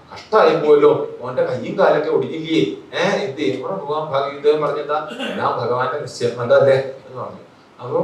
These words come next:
ആൾക്കാർ ഇത് ഇയാൾ എന്താന്ന് ഇങ്ങനെ നോക്കുന്നുണ്ട്. കുറച്ച് കഴിഞ്ഞപ്പോഴാണ് ഇത്, ഇതൊരു രാജ്യം ഈ രാജ്യത്തിനെ ആക്രമിക്കുന്നതാണ്. ഇങ്ങനെ ആക്രമിക്കുന്ന സമയത്ത് നാട്ടുകാരെ എല്ലാരെയും പിടിച്ച് രാജാവ്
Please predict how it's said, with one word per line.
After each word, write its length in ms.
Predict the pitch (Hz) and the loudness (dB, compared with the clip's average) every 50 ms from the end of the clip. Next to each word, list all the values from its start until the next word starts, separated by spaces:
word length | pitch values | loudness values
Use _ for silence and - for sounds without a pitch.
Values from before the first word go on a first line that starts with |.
| 190 170 - - | -4 -6 -8 -8
ആൾക്കാർ 220 | 147 156 202 202 | -6 0 0 2
ഇത് 120 | 202 196 | 2 2
ഇയാൾ 220 | 196 196 208 214 214 | 2 2 4 4 2
എന്താന്ന് 280 | 214 180 190 196 190 | 2 0 0 0 0
ഇങ്ങനെ 220 | 190 190 190 - - | -2 -4 -4 -4 -4
നോക്കുന്നുണ്ട്. 680 | 220 - 165 - - - - - - - - - - | -2 -2 -4 -4 -6 -8 -10 -12 -14 -18 -20 -10 -2
കുറച്ച് 220 | - - 180 - 247 | 0 0 2 2 2
കഴിഞ്ഞപ്പോഴാണ് 640 | 226 202 196 190 185 175 160 - 180 190 - - - | 2 2 2 0 0 0 0 0 -2 -4 -6 -8 -8
ഇത്, 220 | 147 143 147 165 | -8 -8 -6 -6
ഇതൊരു 460 | 170 170 165 - 147 147 175 175 - | -6 -6 -6 -8 -6 -4 -4 -4 -2
രാജ്യം 540 | - 170 - - - - - - - - - - - - - - | 0 0 2 0 0 -2 -4 -4 -6 -6 -6 -10 -18 -20 -20 -14
ഈ 100 | - 175 | -8 -4
രാജ്യത്തിനെ 480 | 160 160 147 - - - 139 - - 135 | -2 0 0 0 -2 -4 -6 -6 -6 -4
ആക്രമിക്കുന്നതാണ്. 920 | 131 131 - - - - 104 - - - 131 127 - 92 92 - - - - - - _ - - - - - | -4 -6 -6 -6 -6 -6 -6 -6 -8 -12 -12 -12 -12 -12 -12 -14 -16 -20 -20 -20 -20 _ -20 -20 -20 -12 -8
ഇങ്ങനെ 160 | 156 165 151 | -4 -2 -2
ആക്രമിക്കുന്ന 600 | 147 147 151 - 165 170 170 170 170 175 180 - | 0 0 -2 -2 -2 -2 -2 -2 -4 -6 -6 -6
സമയത്ത് 460 | - 175 160 156 156 151 156 180 175 | -4 -4 -4 -4 -6 -6 -6 -6 -4
നാട്ടുകാരെ 440 | - - - - 160 160 160 160 165 | -4 -4 -2 0 2 2 4 4 4
എല്ലാരെയും 420 | 165 160 151 147 147 147 151 - - | 4 4 4 4 2 2 2 -2 -4
പിടിച്ച് 240 | 143 - - 151 | -6 -8 -8 -6
രാജാവ് 580 | 147 143 143 131 143 143 143 139 135 127 - | -4 -4 -2 -2 -2 -2 0 0 0 -2 -2